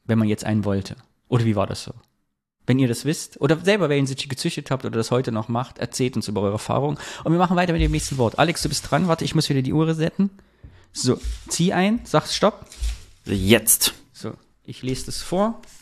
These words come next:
Speaker 1: Das Wort heißt Sackgang.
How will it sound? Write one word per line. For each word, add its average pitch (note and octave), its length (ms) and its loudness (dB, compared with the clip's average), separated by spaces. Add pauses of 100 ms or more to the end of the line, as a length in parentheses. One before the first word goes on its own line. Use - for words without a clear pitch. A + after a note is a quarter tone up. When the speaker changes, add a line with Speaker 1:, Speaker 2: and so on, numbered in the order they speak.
(2500)
Speaker 1:
Das - 160 -2
Wort D3 180 6
heißt C#3 260 0
Sackgang. G#2+ 1040 0